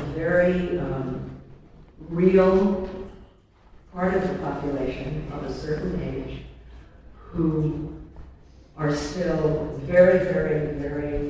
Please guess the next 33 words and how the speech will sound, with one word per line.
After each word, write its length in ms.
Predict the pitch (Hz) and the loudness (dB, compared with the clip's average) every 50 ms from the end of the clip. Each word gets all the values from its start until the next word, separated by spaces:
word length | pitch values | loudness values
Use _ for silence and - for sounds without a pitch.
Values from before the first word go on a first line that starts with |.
| 147 147 | -6 -8
bitter 400 | 147 160 165 156 151 147 139 139 | -8 -8 -6 -4 -4 -2 -4 -4
and 420 | 139 139 139 139 135 139 139 139 151 | -4 -6 -6 -8 -8 -6 -6 -6 -6
angry, 320 | 139 139 - - - - - - | -4 -6 -6 -6 -8 -10 -10 -10
and 120 | 135 127 | -10 -8
I'm 300 | - - 151 160 165 165 | -6 -6 -6 -6 -4 -4
the 120 | 165 151 151 | -4 -2 -2
lightning 520 | 151 143 139 - - 131 127 123 123 127 | -2 -2 -2 -4 -4 -4 -6 -6 -6 -8
rod 220 | 127 127 - - - - - | -10 -10 -12 -14 -16 -18 -16
for 120 | 135 135 127 131 | -16 -14 -12 -12
that. 280 | 127 123 123 - - - - - - - - - - - | -10 -10 -10 -12 -14 -16 -18 -20 -20 -20 -20 -16 -12 -10
Um, 340 | - - - 139 139 139 - | -10 -10 -10 -10 -10 -10 -8
I 120 | - 151 - | -8 -6 -4
think 200 | 185 180 180 180 | -4 -4 -4 -4
the 140 | 180 - - | -4 -4 -4
fact 300 | 180 175 165 165 165 - | -4 -2 -2 -2 -4 -2
that 100 | - - | -2 -2
I 220 | - - 170 175 | -2 0 0 0
went 200 | 175 175 175 190 | 0 -2 -2 -2
to 120 | 190 185 165 | -2 -2 -2
Vietnam 520 | 156 151 160 156 143 139 135 135 139 139 | -4 -4 -4 -4 -4 -4 -4 -4 -4 -4
and 120 | 127 127 131 | -4 -4 -4
I'm 140 | 135 135 | -2 -2
a 80 | 143 147 | -2 0
woman, 760 | 143 - 175 - 131 131 135 - - - - - - - - - - - - | 0 0 0 0 0 -2 -2 -2 -4 -4 -6 -8 -10 -10 -12 -16 -20 -20 -20
I 100 | - - - | -20 -18 -18
think 120 | - - | -14 -10
it, 640 | - - - - - - - - - - - - - | -10 -8 -8 -8 -10 -12 -14 -16 -18 -18 -18 -10 -4
there's 180 | 156 151 - | -2 0 0
a 140 | - - - | 2 0 0
gender 460 | - 170 165 160 170 170 156 143 139 - | 0 -2 -2 0 0 0 0 0 0 0
aspect 580 | - 143 143 143 - 143 143 135 131 - - 147 | -2 -4 -4 -6 -6 -8 -8 -8 -8 -8 -6 -4
to 120 | 139 123 - | -4 -4 -2
it. 260 | - - - - | -4 -4 -6 -8